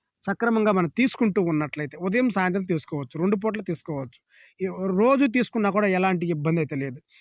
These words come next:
అలా తీసుకుంటే చక్కగా బీపీకి సంబంధించిన రోగాలు,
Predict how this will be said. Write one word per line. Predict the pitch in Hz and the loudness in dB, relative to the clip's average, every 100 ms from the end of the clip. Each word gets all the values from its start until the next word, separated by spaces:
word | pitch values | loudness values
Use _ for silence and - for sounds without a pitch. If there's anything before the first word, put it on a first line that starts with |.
| _ 180 | _ -2
అలా | 170 | 0
తీసుకుంటే | 147 175 - 170 160 147 151 _ _ 196 | 0 -2 -2 -2 -2 -4 -8 _ _ -8
చక్కగా | - - 233 196 160 143 _ _ - | -6 -4 0 0 0 -6 _ _ -2
బీపీకి | 202 233 254 | 0 2 0
సంబంధించిన | - 202 190 180 170 170 | 0 0 0 0 -2 -6
రోగాలు, | 147 170 180 175 185 | -4 -2 0 0 -2